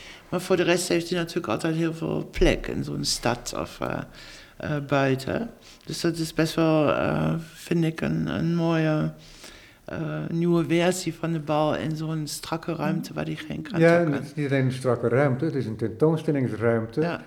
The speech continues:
Speaker 2: En daar zitten bepaalde conventies aan. Hè?
Speaker 1: Ja.
Speaker 2: Dus het gedrag van de bezoeker, die in eerste instantie aarzelt of hij het ding wel mag aanraken. En, en zo'n, we zijn ook gewend dat die instituten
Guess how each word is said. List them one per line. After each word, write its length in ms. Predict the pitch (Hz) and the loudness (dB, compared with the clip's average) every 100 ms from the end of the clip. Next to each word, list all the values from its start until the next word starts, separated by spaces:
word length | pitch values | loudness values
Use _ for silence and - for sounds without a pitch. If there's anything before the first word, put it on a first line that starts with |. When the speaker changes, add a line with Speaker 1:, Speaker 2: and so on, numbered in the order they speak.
| - | -4
Speaker 2:
En 460 | 170 135 123 120 - - _ | 2 4 4 2 -4 -16 _
daar 140 | - 131 | -2 0
zitten 220 | 120 120 | 0 -2
bepaalde 360 | 107 117 110 110 | 2 2 2 0
conventies 640 | 135 117 143 151 175 160 | 0 4 4 4 0 0
aan. 320 | 160 135 113 - | 0 0 -2 -2
Hè? 80 | 151 | 0
Speaker 1:
Ja. 180 | 123 | 0
Speaker 2:
Dus 100 | 120 | 0
het 160 | 120 110 | -2 -4
gedrag 460 | - 120 113 - - | -4 -2 -4 -6 -6
van 120 | 117 | -4
de 80 | 113 | -2
bezoeker, 420 | 110 131 156 190 - - | -2 -2 -4 -6 -8 -16
die 420 | 127 123 117 - - - | -6 -4 -2 -6 -12 -6
in 140 | 139 | -4
eerste 280 | 165 127 135 | 0 -2 -2
instantie 640 | 120 131 120 120 117 113 - - | -4 -2 -2 -2 -8 -8 -14 -12
aarzelt 520 | - 131 123 120 117 135 | -4 0 0 0 -2 -4
of 140 | 127 | -4
hij 80 | 123 | -2
het 160 | 113 | -2
ding 160 | 117 110 | -2 -2
wel 140 | 107 | -2
mag 180 | 104 107 | -4 -6
aanraken. 640 | 117 113 120 131 131 147 156 - - - _ _ _ _ _ - | -6 -2 2 2 2 -2 -10 -14 -20 -20 _ _ _ _ _ -6
En, 500 | 139 123 117 113 113 - _ _ _ _ - 170 | 0 0 0 -4 -10 -20 _ _ _ _ -12 -6
en 280 | 131 117 113 | -2 -2 0
zo'n, 520 | 127 117 113 113 123 | 0 2 2 -2 -6
we 60 | 120 | -2
zijn 120 | 127 | 2
ook 140 | 123 120 | 2 0
gewend 380 | 135 120 123 123 | -2 2 2 2
dat 120 | 117 | 0
die 140 | 156 | 0
instituten 680 | 151 - 139 127 123 113 | -2 -4 -4 -4 -4 -8